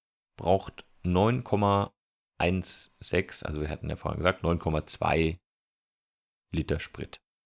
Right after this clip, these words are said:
im Schnitt. Wie gesagt, es gibt natürlich hier Leute, die fahren den mit zwölf, weil manche fahren den mit sieben. Beim, genauso beim Tesla gab's Leute, die brauchen nur dreizehn Komma fünf, manche brauchen fünfundzwanzig, aber wir nehmen ja mal den Schnitt von den Leuten hier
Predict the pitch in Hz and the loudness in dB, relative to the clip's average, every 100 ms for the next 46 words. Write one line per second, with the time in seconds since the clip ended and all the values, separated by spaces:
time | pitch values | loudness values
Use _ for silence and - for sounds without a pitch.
0 | _ _ - _ - - _ _ _ _ | _ _ -20 _ -20 -20 _ _ _ _
1 | - 82 - 80 - - 80 82 - - | 2 2 2 -2 -4 -6 2 2 2 -4
2 | - - 78 80 87 82 90 85 85 - | -6 -4 -2 0 0 0 2 4 4 2
3 | - 78 78 76 - - 98 101 - 76 | -2 0 0 -2 -2 4 6 8 4 -2
4 | - - 80 78 - 78 76 76 - 101 | -4 -4 -4 -2 -2 0 0 -2 -4 -2
5 | 98 90 80 78 - 82 80 78 78 78 | 0 0 0 0 -2 0 2 2 0 -2
6 | 85 80 78 76 80 78 76 78 - - | 0 2 2 0 0 -2 0 -4 -4 -4
7 | 80 87 80 - - 87 - 85 78 80 | -2 0 0 0 0 0 2 2 2 4
8 | 82 98 78 - 78 76 95 90 76 - | 4 4 -2 -4 -6 -4 0 2 0 -2
9 | 80 85 82 78 78 - - - 92 95 | -2 0 0 0 -4 -8 -16 -4 2 4
10 | 87 78 78 78 - 76 - - - 69 | 4 2 2 -2 -2 -6 -6 -10 -6 -6
11 | - 78 | -6 -10